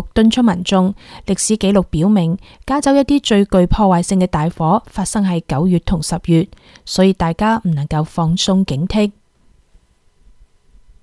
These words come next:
P G and E近日宣布，灣區十月十四號到十六號可能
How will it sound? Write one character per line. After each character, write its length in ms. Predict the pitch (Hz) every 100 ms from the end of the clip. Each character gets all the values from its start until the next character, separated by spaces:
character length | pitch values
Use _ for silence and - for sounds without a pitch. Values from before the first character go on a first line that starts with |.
| _ _ _ _ _ -
P 160 | -
G 140 | 226 226
and 160 | 175
E 200 | 190 214 214
近 120 | 196
日 80 | 185
宣 260 | 185 247 247
布， 300 | 196 175 196 - _
灣 180 | - 240 247
區 140 | 254
十 120 | 226 202
月 100 | 196
十 160 | 185 180
四 260 | - 208 202
號 240 | 202 185
到 140 | 202
十 120 | 196 196
六 120 | 185
號 340 | 175 208 175 - -
可 160 | - 190
能 160 | 214